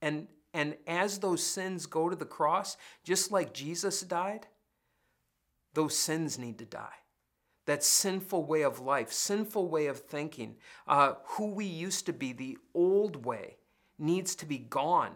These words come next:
It, it's, it's not helpful, it's destructive, it's harmful,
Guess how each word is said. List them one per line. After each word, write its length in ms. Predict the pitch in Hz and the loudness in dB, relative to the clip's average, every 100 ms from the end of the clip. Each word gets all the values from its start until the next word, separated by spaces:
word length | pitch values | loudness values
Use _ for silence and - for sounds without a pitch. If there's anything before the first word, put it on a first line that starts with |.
| - | -8
It, 180 | 156 - | -10 -6
it's, 340 | 151 151 - - - | -4 -2 -2 -4 -6
it's 220 | 139 - | -6 -2
not 300 | 175 170 - | 0 0 -2
helpful, 520 | - 190 196 - 131 | -2 0 0 -4 -6
it's 160 | 123 - | -6 -10
destructive, 760 | - - - 175 175 175 120 - | -8 -8 -4 0 0 0 -6 -6
it's 200 | - - | -8 -6
harmful, 580 | - 170 196 196 113 | 0 2 2 -2 -8